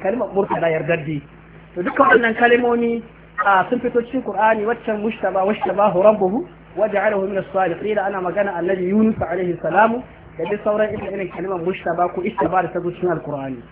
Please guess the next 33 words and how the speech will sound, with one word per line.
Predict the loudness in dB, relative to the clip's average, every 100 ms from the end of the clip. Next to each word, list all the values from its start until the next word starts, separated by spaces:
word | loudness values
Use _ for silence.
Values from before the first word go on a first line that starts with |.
| -20 -20 0
Ala | 4 4
kulli | 4
halin | 4 4 4 2
wannan | 4 6 6 6 4
jumlar | 4 6 4 4
da | 2
malam | 8 8 6
ya | 2 -2 0
kawo, | 0 2 -2 -12 -20 -20 -20 -20 -20 -4
to | -2
duk | 4 6
yabon | 8 10 8 6
da |
za | 4 2 4
ka | 4
wa | 4 0
manzo | -2 -4
sallallahu | -2 -4
alaihi | -4
wasallam | -6 -4 2
ba | 4 4
ka | 2
yabo | -2 0 -2
ta | -2
wuce | -4 -6
wanda. | -6 -8 -16 -18 -20 -20 -20 -20 -20 -20 -20 -20 -20 -6
Kuma | 2 6
wannan | 8 8 4 2 4
shi | 6
ya | 6 6
addini, | 0 0 -2 0 0 -2 4
faɗin | 6 6 6 4 8
haka, | 6 6 -2